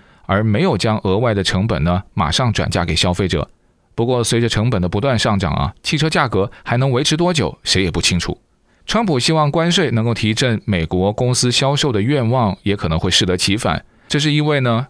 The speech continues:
许多在美国制造的汽车依赖来自海外的零部件或是材料，美国公司销售的一些品牌也在国外进行组装，包括在加拿大和墨西哥的工厂，意味着他们适用于百分之二十五的征收税。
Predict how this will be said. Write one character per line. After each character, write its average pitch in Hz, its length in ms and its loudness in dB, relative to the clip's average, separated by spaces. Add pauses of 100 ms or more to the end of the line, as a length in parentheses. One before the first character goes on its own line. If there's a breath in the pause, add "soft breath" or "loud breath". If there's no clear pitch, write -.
许 - 240 0
多 151 260 0
在 139 280 0
美 98 200 0
国 110 220 0
制 160 140 0
造 131 120 0
的 104 80 -2
汽 117 200 0
车 131 340 0
依 117 140 0
赖 104 160 0
来 92 120 0
自 104 140 0
海 90 220 -2
外 110 160 0
的 107 80 -2
零 101 160 0
部 147 120 0
件 127 280 0
或 104 100 -2
是 - 100 -4
材 85 220 -2
料， 143 260 0 (360 soft breath)
美 135 160 0
国 185 100 0
公 202 160 0
司 202 140 0
销 202 240 0
售 196 120 2
的 131 80 0
一 127 80 0
些 143 140 0
品 - 240 -2
牌 90 220 0
也 127 200 -2
在 117 220 -2
国 92 220 0
外 147 200 0
进 110 160 -2
行 92 160 0
组 - 180 -4
装， 98 280 0 (300 soft breath)
包 110 160 0
括 110 180 -2
在 113 160 0
加 139 160 0
拿 135 160 2
大 139 160 0
和 110 140 0
墨 120 180 0
西 120 160 0
哥 123 100 0
的 113 120 -2
工 131 180 -2
厂， - 240 -2 (220 soft breath)
意 175 140 2
味 135 120 0
着 107 140 0
他 - 180 -2
们 123 240 0
适 - 220 2
用 113 180 2
于 107 80 2
百 78 180 -2
分 104 140 -2
之 120 100 0
二 135 160 2
十 127 160 2
五 101 120 0
的 85 100 -2
征 101 220 0
收 107 160 0
税。 107 260 -2